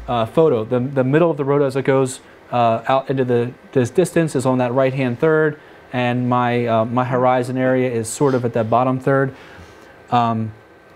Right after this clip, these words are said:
but then looking at that, and I thought maybe this would look more interesting if I kind of focus more on that little S curve area. And, you know, and again, so nothing says that you have to shoot everything horizontally.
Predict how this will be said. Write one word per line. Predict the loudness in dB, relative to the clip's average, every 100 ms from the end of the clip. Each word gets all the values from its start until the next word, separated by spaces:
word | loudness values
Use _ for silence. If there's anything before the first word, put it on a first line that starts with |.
| -20 -4
but | 0
then | 0 0
looking | 0 0 -2
at | 0
that, | 0 0
and | -2
I |
thought | 0 0
maybe | 0 2
this | 2 2
would | 2
look | 2 0
more | -2 -2
interesting | -4 -4 -4
if | -4 -2
I | -2
kind | -2 -2
of | 0
focus | 0 0 -2
more | 0
on | 0
that | 0
little | 0 0
S | -2 -2
curve | -2 0
area. | 0 0 -2 -6 -16 -20 -8
And, | -4 -2 -2 -4 -2
you | 2
know, | 2 2 0
and | -2 -4 -8 -20 -12 -2
again, | 2 2 0 -4
so | 0 0 0 -6 -20 _ -14 -4
nothing | 0 0 0 0
says | 0 0
that | -2
you | -2
have | -2
to | -4
shoot | -4 -2
everything | -2 -2 -2
horizontally. | 0 0 2 0 2 0 0